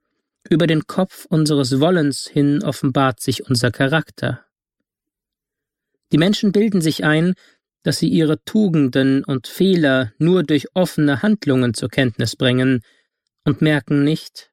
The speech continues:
dass Tugend und Fehler mit jedem Atemzuge sich verraten. In den denkbar verschiedensten Handlungen muss Übereinstimmung herrschen,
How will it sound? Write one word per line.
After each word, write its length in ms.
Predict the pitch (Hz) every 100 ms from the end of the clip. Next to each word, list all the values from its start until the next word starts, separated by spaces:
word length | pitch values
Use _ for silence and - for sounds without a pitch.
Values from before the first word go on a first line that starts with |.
| _
dass 260 | - - -
Tugend 540 | - 190 165 160 135
und 200 | - 131
Fehler 580 | - 165 160 151 139 135 _
mit 180 | 135 -
jedem 440 | 151 185 196 196
Atemzuge 840 | 175 151 - 139 - 143 131 131 123
sich 200 | 123 -
verraten. 640 | 147 160 151 - 123 131 - _ _ _ _ _ _ _ _ _ _ _ _ _ _ _ _ _ _ _ _ _ _ _ _ _ _ _ _ _ -
In 160 | 175
den 180 | 170 156
denkbar 420 | 170 208 - 175
verschiedensten 840 | - 170 - 196 185 175 - 156
Handlungen 640 | 165 175 151 147 147 147 135 -
muss 160 | 151
Übereinstimmung 800 | - 139 165 170 156 - 135 127
herrschen, 540 | 113 135 123 143 143